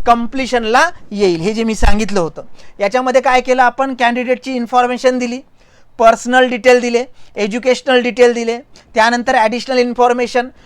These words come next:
ॲडिशनल इन्फॉर्मेशन वन ॲड्रेसची, ॲडिशनल इन्फॉर्मेशन टू सेंटर आणि फिजिकल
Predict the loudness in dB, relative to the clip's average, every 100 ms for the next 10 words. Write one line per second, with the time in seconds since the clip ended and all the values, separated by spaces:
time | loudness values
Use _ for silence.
0 | -4 -2 -2 -4 -4 -4 -2 -2 -2 -6
1 | -6 -4 -2 -2 -4 -12 -6 0 0 0
2 | -4 -10 -12 -20 -10 -2 -2 -2 -6 -6
3 | -6 -4 -4 -4 -8 -10 -8 -10 -10 -14
4 | -20 -6 -4 -4 -2 -2 -2 -4 -6 -10
5 | -8 -6 -2 0 -2